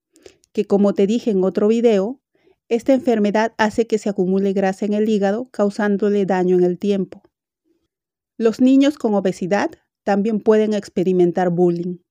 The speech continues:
es decir, acoso o burla por parte de sus compañeros de la misma edad. Esto puede provocarles que disminuya su autoestima y aumente el riesgo de que sufran ansiedad o depresión. ¿Cómo puedes prevenir el aumento de peso excesivo en tu hijo?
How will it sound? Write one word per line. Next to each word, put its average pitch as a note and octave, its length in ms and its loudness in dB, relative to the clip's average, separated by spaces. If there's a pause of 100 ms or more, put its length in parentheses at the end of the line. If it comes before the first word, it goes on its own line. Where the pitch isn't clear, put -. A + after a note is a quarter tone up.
(380)
es F#3+ 160 -6
decir, G3+ 420 0
acoso G3+ 560 -2
o F3+ 60 2
burla G3+ 540 0
por G3 200 -8
parte G3 320 -2
de F#3+ 140 -2
sus - 160 -14
compañeros F3+ 640 -2
de F3 100 -2
la E3+ 120 -2
misma F3 340 -2
edad. E3+ 260 -4 (1040)
Esto A3 340 -2
puede G#3 240 0
provocarles F#3+ 840 -4
que G3 120 -4
disminuya F#3 580 -2
su F#3+ 120 -10
autoestima F#3 760 -4 (360)
y G#3+ 100 0
aumente G#3+ 420 0
el G3 100 0
riesgo G3+ 300 0
de G3+ 120 0
que F#3 120 -4
sufran G3 400 -2
ansiedad F3+ 520 0
o F3+ 80 -2
depresión. F#3 720 -6 (920)
¿Cómo C#4+ 320 2
puedes A#3+ 260 2
prevenir G3 460 0
el G3+ 100 0
aumento F#3 400 -2
de F#3+ 100 0
peso F#3+ 320 -6
excesivo F#3+ 520 -4
en F#3 80 -4
tu F3+ 120 -4
hijo? G#3+ 480 -6